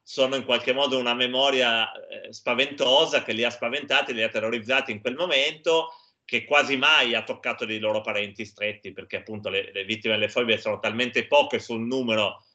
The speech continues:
eh, delle, delle persone residenti in quel territorio che è molto improbabile che in realtà qualcuno abbia avuto una, un, un parente, eh, infoibato, ma, eh, eh, appunto la, la, la scelta di andarsene da quel territorio non, non è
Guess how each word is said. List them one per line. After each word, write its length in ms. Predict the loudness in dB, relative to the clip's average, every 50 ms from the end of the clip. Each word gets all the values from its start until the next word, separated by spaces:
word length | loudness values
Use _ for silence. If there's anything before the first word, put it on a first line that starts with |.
| _ _
eh, 460 | -6 -2 -2 0 0 0 -2 -2 -2
delle, 920 | -2 -4 -4 -2 -2 0 2 4 4 4 2 2 0 -2 -2 -4 -6 -8 -8
delle 240 | -8 -6 -6 -6 -4
persone 360 | -4 -4 -2 0 2 4 4
residenti 380 | 4 4 2 0 0 0 0 -4
in 80 | -2
quel 140 | -2 -4 -2
territorio 500 | 0 -2 -2 0 2 2 4 4 4 0
che 140 | 0 -2 -2
è 40 | -2
molto 240 | -2 -4 -2 -2 -4
improbabile 720 | -2 -2 -2 2 4 4 4 4 2 -2 -4 -6 -6 -4
che 80 | -6
in 60 | -6
realtà 320 | -6 -6 -6 -4 -6 -6 -4
qualcuno 400 | -4 -6 -6 -6 -8 -6 -4 -4
abbia 200 | -4 -2 -4 -4
avuto 460 | -4 -6 -8 -4 -4 -4 -4 -6 -10 _ _ _ _ _ _
una, 340 | -10 -6 -4 -4 -4 -6 -10
un, 120 | -12 -12 -10
un 240 | -10 -12 -12 -8
parente, 680 | -6 -4 -2 0 0 0 -2 -2 -2 -4 -4 -4 -6 -12 _ _ _ _ _ -12
eh, 280 | -6 -6 -6 -4 -6 -8
infoibato, 800 | -4 2 2 2 4 4 2 2 2 2 2 2 2 2 0 -4 -6
ma, 440 | -2 0 2 2 2 2 0 -2 -4
eh, 800 | -4 -2 -2 0 0 0 0 0 0 -2 -2 -4 -6 -10 -12 _ _ _ _ _ _
eh, 240 | -14 -12 -12 -10 -8 -10
appunto 400 | -8 -8 -6 -4 -4 0 2 2
la, 640 | 4 4 4 4 4 2 2 0 -2 -4 -4 -6 -6
la, 240 | -6 -8 -8 -10 -8 -6
la 120 | -6 -4
scelta 380 | -4 0 0 0 0 2 0 0
di 100 | 2 2
andarsene 520 | 0 2 2 2 2 2 0 -2 -4 -2
da 120 | -2 -2 -2
quel 140 | -2 -4 -2
territorio 600 | -2 -2 -2 0 2 2 4 4 2 0 -2 -10
non, 180 | _ -16 -16 -16 -14
non 180 | -10 -4 0
è 240 | 2 2 2 2 0